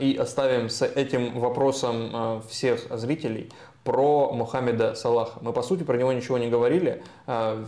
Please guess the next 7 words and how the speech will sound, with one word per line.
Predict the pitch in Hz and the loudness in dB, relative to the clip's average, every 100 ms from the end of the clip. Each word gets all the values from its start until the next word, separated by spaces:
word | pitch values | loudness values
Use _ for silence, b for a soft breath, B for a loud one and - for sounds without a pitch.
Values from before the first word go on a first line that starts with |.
| 117 | -2
в | 117 117 113 110 | 2 4 4 2
последние | 117 113 139 135 127 120 | -2 0 0 0 0 0
дни | 123 160 180 - - | 0 0 0 -4 -6
о | 113 | -2
нём | 135 147 117 | 0 -2 0
говорят | 113 120 135 135 | 2 2 2 -2
много, | 117 117 135 127 113 - | -6 -2 0 2 0 -6